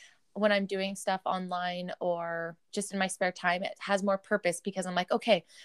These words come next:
we gotta think of content and questions and connecting with our community and posting," which I've kind of taken a little break from the last little bit while we gear up for season two. But, um, you know, a-, and when I didn't have this, it was this, like,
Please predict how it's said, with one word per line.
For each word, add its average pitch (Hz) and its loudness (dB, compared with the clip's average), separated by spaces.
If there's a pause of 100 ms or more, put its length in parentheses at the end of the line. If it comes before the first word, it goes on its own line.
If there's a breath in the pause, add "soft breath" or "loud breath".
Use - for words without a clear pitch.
(100)
we 202 4
gotta 185 6
think 196 -2
of 226 -2
content 190 -2
and 185 -6
questions 185 0
and 170 -4 (320 soft breath)
connecting 240 2
with 233 -2
our 226 -4
community 226 0
and 185 -2
posting," 190 -4
which - -6
I've 175 -2
kind 175 -4
of 165 -6
taken 170 -8
a 165 -6
little 170 -8
break 160 -4
from 175 -14
the 170 -6
last 165 -4
little 170 -6
bit 175 -2
while - -2
we 175 -8 (420 soft breath)
gear 190 2
up - 0
for 180 -6
season 180 -6
two. 214 2
But, 180 4 (300 soft breath)
um, 175 0 (260)
you 220 2
know, 180 4
a-, - 0
and 190 0
when 196 0
I 190 2
didn't 180 -8
have 233 6
this, 196 0
it 180 -4
was 185 -4
this, - -6
like, 175 2